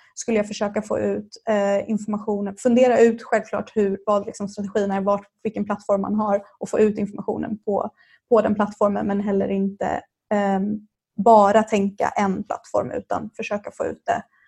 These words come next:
ehm, över liksom en serie. Men jag tror att just nu, eftersom att vi är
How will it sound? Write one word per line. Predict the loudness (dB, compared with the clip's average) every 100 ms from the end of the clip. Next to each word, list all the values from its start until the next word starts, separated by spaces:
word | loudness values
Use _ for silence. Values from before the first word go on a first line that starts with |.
| _ -20 -16 -2
ehm, | 2 2 0 -2 -8 -12 _ _ _
över | -6 -4
liksom | -6 -6 -6 -8 -10 -8
en |
serie. | 0 2 2 2
Men | 2
jag | 2
tror | 2 4
att | 2 2
just | -2 2
nu, | 2 4 2 -2
eftersom | -4 -2 -2
att | 0
vi | 2
är | 4 2